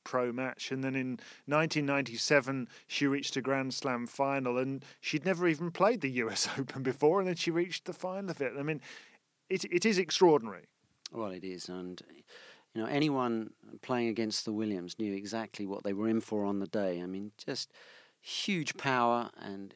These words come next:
Speaker 2: incredible striking force, and just wonderful tennis players, both of them.
Speaker 1: I just wonder, a-, as a coach sending players out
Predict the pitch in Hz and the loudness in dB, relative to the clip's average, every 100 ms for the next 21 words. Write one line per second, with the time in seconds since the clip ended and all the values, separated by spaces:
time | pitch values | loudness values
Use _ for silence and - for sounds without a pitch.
0 | - - - - 131 107 101 - - 123 | -14 -12 -8 -4 -2 -4 -6 -6 0 0
1 | 117 - 104 - 107 104 - - - - | 0 -6 -8 -2 -2 0 -4 -10 -10 -10
2 | 110 - _ _ _ _ _ - 202 - | -8 -12 _ _ _ _ _ -6 -2 -2
3 | - - - _ _ _ 135 143 135 107 | -4 -10 -20 _ _ _ -4 2 2 2
4 | 101 - 101 90 92 90 - 113 98 82 | -6 -2 -2 -2 -4 -4 0 0 0 -10
5 | 85 - _ - 175 202 214 143 139 151 | -16 -18 _ -10 -8 -2 0 0 2 2
6 | 156 160 202 - 175 110 90 - - - | 2 0 0 2 2 2 0 -6 -6 -8
7 | - 147 131 131 127 - 131 120 127 117 | -4 0 0 -2 -2 -2 0 0 0 -2
8 | 117 - | -4 -6